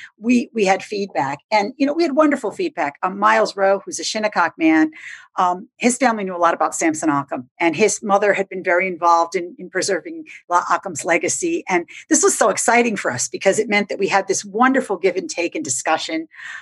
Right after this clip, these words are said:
Uh, so, you know, uh, I, I can't, I don't believe in writing something on my own ever. I like to talk to other people about it and get feedback. And, and, uh, I'm hoping we continue to do pieces where I actually hope people will contact me if they really disagree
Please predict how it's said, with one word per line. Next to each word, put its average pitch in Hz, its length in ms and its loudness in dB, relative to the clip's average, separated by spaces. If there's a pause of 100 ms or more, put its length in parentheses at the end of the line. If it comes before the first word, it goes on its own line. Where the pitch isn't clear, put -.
(180)
Uh, 170 240 -2 (300)
so, 233 480 2 (320)
you 233 100 2
know, 214 240 2 (240)
uh, 160 140 -2 (180)
I, - 120 -6 (160)
I 269 40 2
can't, 269 340 0 (240)
I 247 140 4
don't 285 160 4
believe 214 300 -2
in 185 80 -4
writing 165 240 2
something 170 360 -2
on 160 140 2
my 151 160 -2
own 156 380 -2
ever. 220 560 2
I 170 80 4
like 175 260 2
to 170 100 -8
talk 147 280 0
to - 120 -8
other 156 160 -4
people 160 380 -8
about 151 380 2
it 170 180 -2
and 165 160 -2
get 156 160 0
feedback. 151 560 -2
And, 147 260 -2
and, 143 300 -4
uh, 143 160 -2 (240)
I'm 202 140 0
hoping 240 340 2
we 214 80 -2
continue 302 460 0
to 311 100 -4
do 247 160 -2
pieces 233 560 -6
where 180 320 0 (600)
I - 120 0
actually 269 300 0
hope 269 240 2
people 254 260 -2
will 190 80 -2
contact 196 420 0
me 190 120 -6
if 156 100 -8
they 196 120 -2
really 285 360 2
disagree 185 580 -2